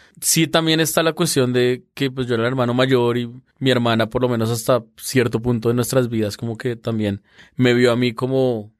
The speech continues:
como un ejemplo a seguir y como, eh, ese tipo de cosas. Pero lo que en este momento a mí me, me, me choca mucho de toda esa situación es, eh, la, la relación que yo ahorita tengo con mi papá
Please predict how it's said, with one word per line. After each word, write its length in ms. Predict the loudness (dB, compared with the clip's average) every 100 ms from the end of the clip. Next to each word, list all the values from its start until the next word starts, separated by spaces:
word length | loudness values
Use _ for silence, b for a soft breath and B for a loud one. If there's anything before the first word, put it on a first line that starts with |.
| _
como 200 | -2 2
un 140 | 2
ejemplo 580 | 2 0 -2 0 0 2
a 80 | 0
seguir 460 | 0 -2 -2 -2 -4
y 60 |
como, 260 | -4 -8 -10 -12
eh, 280 | -12 -12 -12
ese 120 | -12
tipo 220 | -10 -10
de 40 | -4
cosas. 320 | -4 -6 -12 b b _
Pero 840 | 0 4 4 4 4 2 0 -4 -8
lo 240 | -2 -2
que 80 | 0
en 100 | 0
este 260 | 0 0 0
momento 400 | 2 2 2 0
a 40 |
mí 80 | 0
me, 160 | -2 -4
me, 180 | -6 -4
me 160 | -4
choca 280 | -2 -2 0
mucho 320 | -2 -2 -2
de 60 | -2
toda 220 | 0 0
esa 100 | 0
situación 500 | -4 -4 -4 -2 -2
es, 260 | -4 -6 -8
eh, 480 | -6 -4 -4 -6 -6
la, 140 | -8 -2
la 140 | 0
relación 340 | 2 0 0 -2
que 80 |
yo 80 | 0
ahorita 240 | 0 2 0
tengo 180 | 0
con 120 | 0 -4
mi 80 |
papá 340 | -4 -4 -6